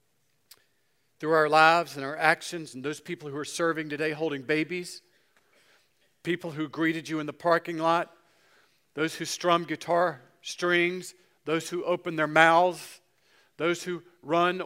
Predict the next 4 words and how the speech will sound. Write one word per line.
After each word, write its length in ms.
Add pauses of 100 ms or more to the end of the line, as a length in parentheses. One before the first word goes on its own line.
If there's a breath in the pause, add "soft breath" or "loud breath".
wires 520
and 160
operate 680
cameras, 680